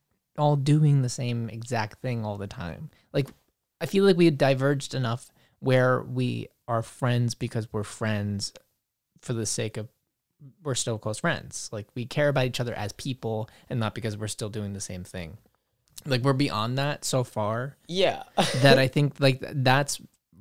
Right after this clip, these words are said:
Speaker 1: really what it is in high school. It's less that, like, that's enforced. It's more that, like, no one actually developed any friendships far enough to surpass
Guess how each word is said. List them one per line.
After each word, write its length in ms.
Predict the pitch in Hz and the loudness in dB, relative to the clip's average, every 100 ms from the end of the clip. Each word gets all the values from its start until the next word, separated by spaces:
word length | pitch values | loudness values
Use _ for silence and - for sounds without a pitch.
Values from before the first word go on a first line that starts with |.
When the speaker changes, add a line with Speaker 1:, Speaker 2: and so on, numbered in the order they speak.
| 110 | -4
Speaker 1:
really 320 | 120 139 156 | 0 2 2
what 160 | 160 170 | 2 0
it 80 | |
is 160 | 170 170 | 0 0
in 60 | 165 | 0
high 160 | 160 | 0
school. 320 | 156 - 175 | -2 -2 -2
It's 120 | 131 - | -2 -4
less 260 | 117 139 - | -4 -4 -2
that, 280 | 151 131 - | 0 0 -2
like, 240 | 104 - _ _ _ _ 104 _ _ _ _ - 117 - | -8 -8 _ _ _ _ -20 _ _ _ _ -16 -12 -6
that's 300 | 113 104 107 | -4 -2 -4
enforced. 720 | 101 - 90 98 147 - - | -8 -10 -8 -6 -8 -8 -12
It's 140 | 104 - | -10 -6
more 200 | 113 107 | -4 -4
that, 180 | 92 - | -6 -8
like, 220 | 92 - _ - | -12 -14 _ -18
no 280 | 120 110 120 | -8 -2 0
one 160 | 135 | 0
actually 400 | 98 107 - 113 | -2 -6 -4 -6
developed 600 | 104 90 85 85 117 127 | -4 -6 -6 -6 -8 -6
any 280 | 123 123 117 _ | -4 -4 -6 _
friendships 680 | - - 104 110 113 107 - | -18 -10 -8 -6 -6 -8 -12
far 340 | - 98 101 | -8 -4 -4
enough 340 | 107 107 107 - _ - | -4 -6 -10 -18 _ -8
to 340 | 127 104 95 - _ _ - | -6 -4 -8 -16 _ _ -12
surpass 800 | - - 107 - 92 87 110 | -6 -4 -4 -4 -6 -6 -10